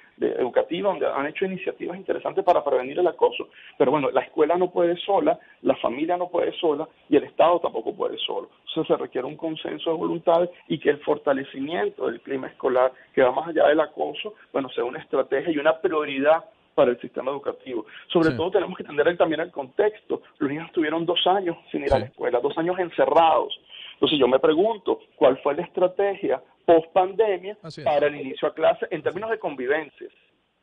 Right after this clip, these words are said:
Speaker 2: Así
Speaker 1: ¿Cuál
Speaker 2: es.
Speaker 1: fue la educación emocional? ¿Cómo se entrenaron a los docentes?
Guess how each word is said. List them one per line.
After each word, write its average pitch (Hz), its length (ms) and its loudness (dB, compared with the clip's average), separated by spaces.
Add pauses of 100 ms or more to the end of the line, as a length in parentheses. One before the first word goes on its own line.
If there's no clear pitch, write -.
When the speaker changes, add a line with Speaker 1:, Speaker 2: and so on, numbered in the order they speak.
(100)
Speaker 2:
Así 117 100 -14
Speaker 1:
¿Cuál 131 140 0
Speaker 2:
es. 131 60 -12
Speaker 1:
fue 160 100 -4
la 165 80 4
educación 170 400 0
emocional? 156 540 -4
¿Cómo 147 180 -14
se - 80 -8
entrenaron 143 580 -4
a 156 60 0
los 147 120 -6
docentes? 165 580 -2